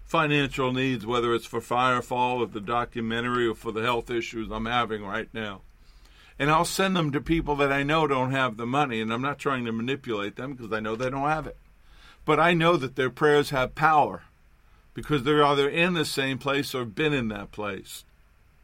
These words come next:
But see, our love, our love for one another and our love for him, it's got to be sincere and active. The real thing, without guile and hypocrisy.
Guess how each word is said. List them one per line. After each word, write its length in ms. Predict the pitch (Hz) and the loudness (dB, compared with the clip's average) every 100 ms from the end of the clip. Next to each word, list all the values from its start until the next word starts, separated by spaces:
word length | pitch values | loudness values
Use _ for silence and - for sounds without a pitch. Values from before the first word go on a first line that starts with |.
| _ - - _ _ _ _ _ _ _ _ _ _ - _ _ _ _ _ _ _ _ _ - - | _ -20 -20 _ _ _ _ _ _ _ _ _ _ -20 _ _ _ _ _ _ _ _ _ -20 -12
But 100 | 131 | -10
see, 180 | - 170 | -2 0
our 180 | 160 147 | 2 2
love, 420 | 151 135 101 - | 2 2 -2 -6
our 160 | 123 | -4
love 280 | 127 131 143 | 0 0 0
for 140 | - 147 | 0 -4
one 240 | 131 131 | -2 -2
another 420 | 127 123 117 113 | -2 -2 -2 -2
and 100 | 107 | -4
our 80 | 104 | -4
love 220 | 113 135 | -2 -4
for 160 | 127 117 | -4 -6
him, 360 | 113 113 101 - - - | -4 -4 -6 -12 -20 -14
it's 180 | - 117 | -10 -8
got 300 | - 156 - | -2 -2 -2
to 80 | 143 | -4
be 200 | 131 131 | -4 -4
sincere 840 | 123 - 127 117 - 147 160 175 - | -4 -6 -6 -6 -6 -2 -2 -2 -4
and 280 | 135 131 135 | -4 -4 -2
active. 880 | 139 143 156 - 117 95 80 - - - - - - - - - - _ _ _ _ | 0 2 0 -4 -4 -4 -6 -16 -16 -16 -16 -18 -20 -20 -20 -20 -20 _ _ _ _
The 100 | 135 | -4
real 340 | 131 156 151 | 0 4 4
thing, 400 | 131 117 110 85 - _ - | 2 -4 -6 -6 -14 _ -12
without 360 | 120 120 139 135 | -6 0 2 2
guile 460 | 131 127 131 120 104 | 2 2 2 2 -2
and 100 | 107 | -4
hypocrisy. 840 | 110 123 117 113 107 90 - - | -4 -2 -2 -4 -12 -14 -16 -18